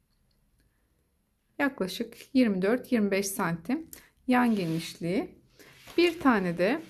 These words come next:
açık rengini hazırlamıştım. Burada kullandığım ipim oldukça ince bir ipti. O yüzden boyutu da daha küçük oldu diğer modele göre.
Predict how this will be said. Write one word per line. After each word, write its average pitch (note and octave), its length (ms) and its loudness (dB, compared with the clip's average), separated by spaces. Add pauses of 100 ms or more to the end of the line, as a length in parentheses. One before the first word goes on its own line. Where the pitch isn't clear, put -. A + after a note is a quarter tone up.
(640)
açık D4+ 360 -2
rengini G3+ 380 0
hazırlamıştım. A#3+ 840 0
Burada D#4+ 280 0
kullandığım B3 640 2
ipim C#4+ 420 0
oldukça C#4 560 0
ince C4+ 460 2
bir - 140 -2
ipti. A3+ 320 -4
O C#4+ 180 0
yüzden C4 380 2
boyutu C#4 380 0
da D#4 180 2 (380)
daha D4 240 2
küçük - 360 -12
oldu F3+ 320 -4
diğer A#3+ 240 2
modele A#3 420 0
göre. A#3+ 520 -2